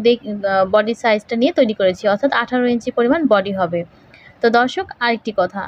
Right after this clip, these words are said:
দেখেন, আমাদের কিন্তু এই ডিজাইনটা ঠিক এই যে এরকম হবে, ঠিক এইরকম হবে, অর্থাৎ একটি পার্টের ওপর আরেকটি পার্ট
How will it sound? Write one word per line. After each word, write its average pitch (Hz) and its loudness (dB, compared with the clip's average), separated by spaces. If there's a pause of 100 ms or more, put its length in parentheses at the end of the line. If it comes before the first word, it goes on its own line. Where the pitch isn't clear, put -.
(180)
দেখেন, 214 0 (120)
আমাদের 247 4
কিন্তু 277 2
এই 233 4
ডিজাইনটা 247 2
ঠিক 277 0
এই 220 2
যে 202 -2
এরকম 220 2
হবে, 214 2 (1700)
ঠিক 277 2
এইরকম 277 6
হবে, 233 2
অর্থাৎ 247 0
একটি 226 -2
পার্টের 262 2
ওপর 247 0
আরেকটি 214 -2
পার্ট 254 0